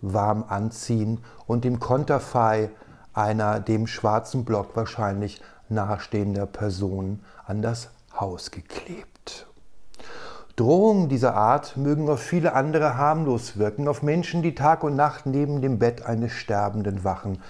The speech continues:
hat das eine ganz andere Wirkung. Drohungen dieser Art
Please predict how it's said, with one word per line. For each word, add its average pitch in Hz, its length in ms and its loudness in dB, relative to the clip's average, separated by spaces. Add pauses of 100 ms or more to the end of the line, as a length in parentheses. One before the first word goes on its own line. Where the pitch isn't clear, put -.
(240)
hat - 240 -4
das 113 320 -2 (260)
eine 117 300 2
ganz 98 540 -4 (260)
andere 98 680 -4 (200)
Wirkung. 92 760 -6 (1200)
Drohungen 156 440 4
dieser 127 240 0
Art 117 380 2